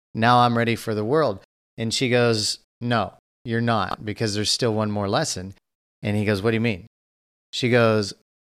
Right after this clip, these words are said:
"At the end of the day, at the end of every single Monopoly game, what do we do?" And he goes, "Well, we just put all the pieces and put it back in the box." And she goes, "Exactly. At the end of your life,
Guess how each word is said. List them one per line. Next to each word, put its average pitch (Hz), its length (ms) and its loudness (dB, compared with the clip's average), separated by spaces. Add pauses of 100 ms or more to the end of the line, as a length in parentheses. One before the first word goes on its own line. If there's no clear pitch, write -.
(180)
"At 117 100 -4
the 120 100 -2
end 135 100 2
of 160 80 4
the 151 80 2
day, 123 420 2 (560)
at 113 200 -2
the 117 120 2
end 120 120 2
of 110 120 0
every 117 300 -2
single 143 320 0
Monopoly 117 480 0
game, 101 280 -2
what 101 120 -2
do 101 100 -2
we 104 80 0
do?" 139 380 -4 (240)
And 98 120 -10
he 92 140 -10
goes, 95 240 -10
"Well, 101 160 -8
we 107 80 -6
just 95 160 -12
put 104 100 -6
all 95 100 -4
the 92 60 -12
pieces 101 300 -8
and 95 80 -10
put 98 140 -8
it 92 80 -8
back 95 180 -6
in 101 80 -8
the 98 60 -6
box." 80 440 -4
And 107 120 -8
she 107 160 -6
goes, 98 180 -6
"Exactly. 101 720 -8 (420)
At - 80 -16
the 104 80 -2
end 107 100 -2
of 104 80 -4
your 110 120 0
life, 120 560 0